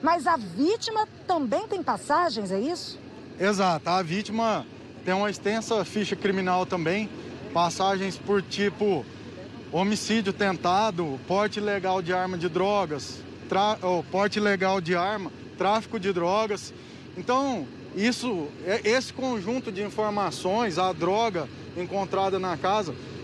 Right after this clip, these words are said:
Speaker 2: só nos reforça a, a tese de que é uma disputa pelo tráfico de drogas.
Speaker 1: Vocês receberam uma denúncia de que o suspeito tava na casa dele no setor Crimeia Leste, né?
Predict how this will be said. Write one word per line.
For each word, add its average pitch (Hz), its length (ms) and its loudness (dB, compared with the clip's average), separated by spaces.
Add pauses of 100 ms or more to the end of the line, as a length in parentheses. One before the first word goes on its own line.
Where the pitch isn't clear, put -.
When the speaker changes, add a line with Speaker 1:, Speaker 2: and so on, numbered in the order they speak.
(140)
Speaker 2:
só 214 180 2
nos 240 380 -2
reforça 214 840 0 (380)
a, 196 340 4
a 208 40 0
tese 202 460 0
de - 100 -10
que 208 200 0
é 208 80 4
uma 202 180 0
disputa 190 480 -4
pelo 190 240 0
tráfico 170 360 0
de 175 80 -2
drogas. 127 360 -4 (140)
Speaker 1:
Vocês - 200 -2
receberam 277 460 2
uma 277 120 2
denúncia 262 520 0
de 254 120 -4
que - 80 -4
o 294 40 2
suspeito 269 400 -2
tava 262 200 2
na 254 100 2
casa 254 260 2
dele 240 160 0
no 254 40 -2
setor 240 240 0
Crimeia 233 280 2
Leste, 170 340 -4
né? 180 80 -6